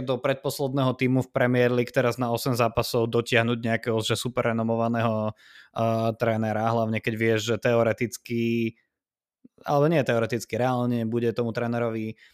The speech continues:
hrať v hlave to, že no ale čo keď vypadnem, hej, akože ako sa idem k tomu postaviť už teraz, tak, eh,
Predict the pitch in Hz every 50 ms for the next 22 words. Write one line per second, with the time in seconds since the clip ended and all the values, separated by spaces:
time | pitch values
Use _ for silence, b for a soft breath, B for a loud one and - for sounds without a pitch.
0 | b b b - - 117 131 123 117 113 120 123 120 117 117 110 - 127 113 107
1 | 117 113 113 113 120 117 117 117 117 117 - 135 123 - 127 120 123 127 117 127
2 | 120 113 120 117 107 110 117 127 127 _ _ _ _ - 104 104 107 117 123 123
3 | _ _ _ - 113 - _ - 110 110 120 120 110 107 110 107 113 - - -
4 | - 120 120 117 110 - - 117 113 110 - 120 113 - - 117 113 117 117 -
5 | - 104 98 95 110 135 - - _ B B B B B B B B B _ -
6 | 123 117 117 120 117 - - - - 135 131 127 123 127 127 123